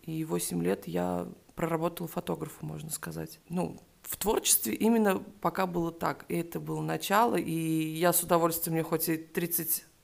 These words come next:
два будет скоро, но я с большим удовольствием, если меня пригласят выступить, я выступлю, потому что,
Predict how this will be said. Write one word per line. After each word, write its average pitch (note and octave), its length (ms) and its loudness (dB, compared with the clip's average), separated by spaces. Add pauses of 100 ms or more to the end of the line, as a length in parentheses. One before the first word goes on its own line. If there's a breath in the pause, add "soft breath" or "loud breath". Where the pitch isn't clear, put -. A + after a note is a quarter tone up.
(140)
два G3+ 220 4
будет G3 320 -2
скоро, E3 340 2
но E3 280 2
я E3+ 180 4
с E3 60 0
большим E3+ 320 -2
удовольствием, E3 440 2
если E3+ 220 0
меня E3+ 120 4
пригласят F#3+ 500 4
выступить, A3 480 2
я F#3+ 80 6
выступлю, F#3 460 0
потому E3+ 320 0
что, E3+ 260 -2